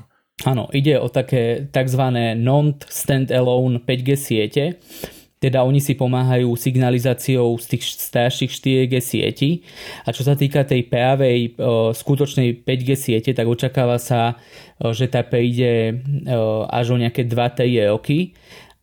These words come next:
A, e, okrem vyšších rýchlostí má aj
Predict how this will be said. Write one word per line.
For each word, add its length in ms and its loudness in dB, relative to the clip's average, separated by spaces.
A, 320 -2
e, 160 -10
okrem 640 0
vyšších 480 0
rýchlostí 960 0
má 640 -2
aj 160 0